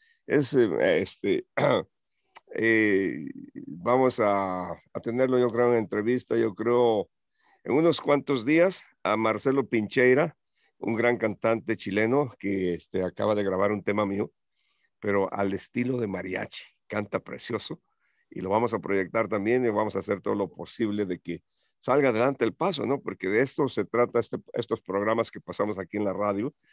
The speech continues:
de apoyar al que menos tiene apoyo. Entonces, esperamos que todos se unan a este movimiento y pasen la voz,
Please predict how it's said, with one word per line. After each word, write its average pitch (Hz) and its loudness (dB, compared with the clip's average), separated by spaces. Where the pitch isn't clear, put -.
de 104 0
apoyar 110 4
al 120 2
que 98 -4
menos 113 0
tiene 101 2
apoyo. 95 0
Entonces, 107 0
esperamos 104 -2
que 92 -8
todos 110 0
se 98 -2
unan 110 0
a 104 0
este 104 -4
movimiento 117 2
y 98 -6
pasen 139 2
la 147 6
voz, 175 4